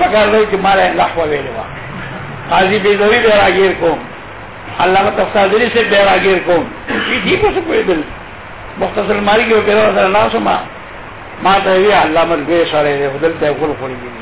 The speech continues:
نه څنګه؟ وی دا ډېر سخت نسواري وو. نسوار به یې کولو، نشه یي وو. دلته نسوار دی چودي، ډېر غلط عبارت ویل.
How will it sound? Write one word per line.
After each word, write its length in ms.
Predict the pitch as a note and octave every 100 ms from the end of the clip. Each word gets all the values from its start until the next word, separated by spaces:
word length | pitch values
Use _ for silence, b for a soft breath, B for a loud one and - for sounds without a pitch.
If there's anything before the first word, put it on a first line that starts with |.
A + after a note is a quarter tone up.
| - - - - -
نه 140 | C#3+ D3
څنګه؟ 300 | F3 F3 D#3+ C3 B2+ - - - - - - - -
وی 80 | C#3
دا 120 | D#3 F3+
ډېر 140 | F#3+ F#3+
سخت 120 | G#3+ F3+
نسواري 540 | F#2+ F#3 F#3+ F#3 G3+
وو. 160 | G#3 F3 - - - F3
نسوار 420 | E3+ F3+ G3 G#3
به 120 | G3 F#3+
یې 40 | F3
کولو، 340 | F#3 F3+ E3+ - C#3+
نشه 220 | F3+ G3+
یي 160 | F#3 A3
وو. 100 | F3+ - - - - -
دلته 260 | F#3+ G3 G3
نسوار 400 | F#3 F3+ G3+ G3+
دی 260 | A3 A#3 A#3
چودي، 360 | A#3+ B3 B3 - - - D#3+
ډېر 140 | F3 D#3
غلط 200 | E3+ F3
عبارت 380 | E3 D3+ D3+ D3
ویل. 240 | C#3 C3+